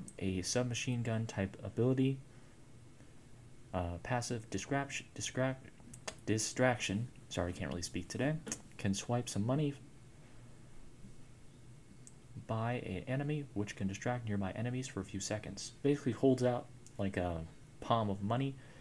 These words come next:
and the enemies will be distracted by it for a few seconds. Brass Buckle, he has Brass Knuckles, melee attack with his fist, Brass Knuckles.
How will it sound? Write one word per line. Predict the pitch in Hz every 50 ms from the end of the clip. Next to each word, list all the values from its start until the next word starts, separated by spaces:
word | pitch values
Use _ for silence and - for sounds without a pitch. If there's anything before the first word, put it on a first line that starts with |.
| - - - -
and | - 92 85 85 87 - - - - - - - - - - -
the | 95
enemies | - 110 113 113 104 107
will | 107
be | 101 104
distracted | 101 - - - 131 127 131 131 117
by | - 120 120
it | 120 -
for | - 104
a | 98 98
few | 101 101 101
seconds. | - - 92 90 - - - - - - - - - - - - - - - - - - - - - - -
Brass | - 196 196 196 -
Buckle, | - 147 151 151 - 147 143 147 147 - - - - -
he | - -
has | 80 104 - - - -
Brass | - 92 90 87 - -
Knuckles, | 127 139 131 143 139 139 139 139 - - -
melee | 98 101 98 95 95 95
attack | 95 - 110 98 98 -
with | 85 85
his | 90 -
fist, | - - - 151 147 147 - - - -
Brass | - 92 87 - - 127
Knuckles. | 127 123 - 131 131 131 131 -